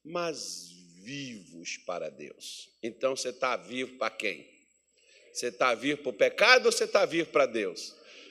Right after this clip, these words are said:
Então, pronto, irmão. Dia dois a gente responde tudo isso na prática.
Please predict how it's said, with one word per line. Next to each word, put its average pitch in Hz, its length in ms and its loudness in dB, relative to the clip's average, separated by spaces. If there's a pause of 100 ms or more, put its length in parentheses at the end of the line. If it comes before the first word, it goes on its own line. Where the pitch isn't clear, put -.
(560)
Então, 214 240 -2
pronto, 202 480 4
irmão. 85 340 -8
Dia 190 220 2
dois 185 380 2
a 180 40 2
gente 170 140 -4
responde 160 580 -4
tudo 185 300 -4
isso 143 240 -6
na 135 120 -2
prática. - 540 -6